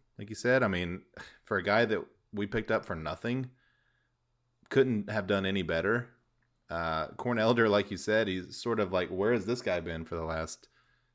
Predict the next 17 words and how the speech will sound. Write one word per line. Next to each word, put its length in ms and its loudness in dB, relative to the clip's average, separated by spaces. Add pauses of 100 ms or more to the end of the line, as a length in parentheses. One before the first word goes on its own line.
(200)
two 160 -4
years 420 -4
or 60 -6
whatever? 440 -4
I 40 -6
mean, 160 -8
he's, 340 -10 (160)
he's 240 -12
come 200 -6
in 60 0
and 80 -2
he's 120 -6
played 260 -2
very 280 2
well. 420 0 (800)
And 320 2
Dante 500 4